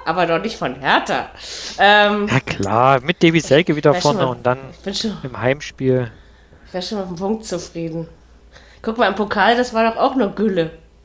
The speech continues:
Speaker 1: Also, was man da in Meppen gemacht hat.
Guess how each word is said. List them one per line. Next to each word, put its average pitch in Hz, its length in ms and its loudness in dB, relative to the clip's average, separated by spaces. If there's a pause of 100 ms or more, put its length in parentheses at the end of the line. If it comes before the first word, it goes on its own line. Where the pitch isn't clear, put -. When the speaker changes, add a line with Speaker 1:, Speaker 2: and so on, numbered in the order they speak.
(1900)
Speaker 1:
Also, 170 320 -2
was 165 160 -8
man 165 140 -4
da 156 120 -2
in 170 100 -4
Meppen 165 320 -4
gemacht 156 400 -10
hat. 180 160 -8